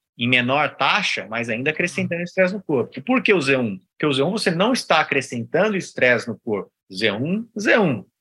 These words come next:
Não está acrescentando estresse no corpo. Você tá iniciando uma recuperação ativa.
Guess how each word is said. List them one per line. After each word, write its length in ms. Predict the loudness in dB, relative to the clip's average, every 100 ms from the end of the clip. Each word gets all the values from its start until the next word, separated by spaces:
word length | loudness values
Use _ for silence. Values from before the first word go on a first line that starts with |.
| _ 0
Não 120 | 0
está 240 | 4 4
acrescentando 580 | 4 0 -2 0 0 0
estresse 380 | 0 2 2 2
no 80 | -4
corpo. 300 | -4 -4 -6 _
Você 200 | -6 -4
tá 480 | 0 2 2 0 -6
iniciando 720 | -4 -2 -2 0 2 2 2
uma 100 | 2
recuperação 760 | 0 0 0 2 2 -2 -4 -4
ativa. 500 | -4 -4 -4 -6